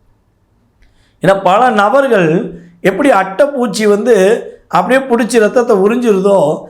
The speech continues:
அதே மாதிரி உங்களுடைய நல்ல விஷயங்கள், உங்களுடைய பொருளாதாரம், உங்களுடைய இயக்கம், உங்களுடைய ரகசியங்கள் எல்லாத்தையுமே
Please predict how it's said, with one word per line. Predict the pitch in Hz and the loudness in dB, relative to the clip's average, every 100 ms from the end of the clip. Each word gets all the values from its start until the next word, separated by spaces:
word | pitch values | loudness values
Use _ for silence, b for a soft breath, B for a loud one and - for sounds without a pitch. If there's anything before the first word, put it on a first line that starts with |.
| B | B
அதே | - 160 214 | -2 0 2
மாதிரி | 220 240 254 | 0 0 0
உங்களுடைய | 220 208 196 190 175 165 156 147 - _ _ _ - | -2 0 2 2 2 2 -2 -4 -12 _ _ _ -4
நல்ல | 147 196 262 | -2 0 2
விஷயங்கள், | 240 202 233 233 214 185 180 b b b b | 0 -2 0 2 2 0 -4 b b b b
உங்களுடைய | 175 185 180 180 | -2 2 2 2
பொருளாதாரம், | 208 240 262 233 220 196 185 - - _ - | 0 2 2 2 2 0 -2 -10 -20 _ -4
உங்களுடைய | 175 196 190 180 | 0 2 2 0
இயக்கம், | 190 247 254 262 - 190 - - _ - | 0 2 0 0 -2 -2 -6 -16 _ -4
உங்களுடைய | 180 208 196 190 | 0 2 2 2
ரகசியங்கள் | 185 226 277 277 247 226 196 190 190 | 2 2 0 0 -2 0 2 0 -4
எல்லாத்தையுமே | 156 170 226 240 240 233 226 240 226 196 | -2 0 2 2 0 -2 -4 -2 2 2